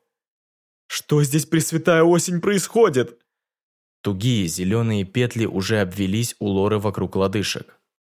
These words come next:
Она сначала даже не поняла этого и потому упорно продолжала ползти, пока её не подняло в воздух – и не перевернуло вверх тормашками.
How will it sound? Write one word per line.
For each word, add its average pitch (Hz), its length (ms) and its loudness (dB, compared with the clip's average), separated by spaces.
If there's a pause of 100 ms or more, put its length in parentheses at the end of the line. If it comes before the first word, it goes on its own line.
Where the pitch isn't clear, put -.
(380)
Она 107 240 -2
сначала 120 420 -2
даже 117 240 0
не 110 140 -2
поняла 110 440 0
этого 85 400 -4
и 80 140 -6
потому 110 360 -2
упорно 131 540 -2
продолжала 104 540 -2
ползти, 110 640 -6 (420)
пока 143 240 0
её 127 160 0
не 117 120 0
подняло 110 500 -2
в 85 60 -6
воздух – 120 560 -2 (320)
и 131 60 -2
не 143 140 0
перевернуло 113 640 0
вверх 95 300 -2
тормашками. 104 800 -4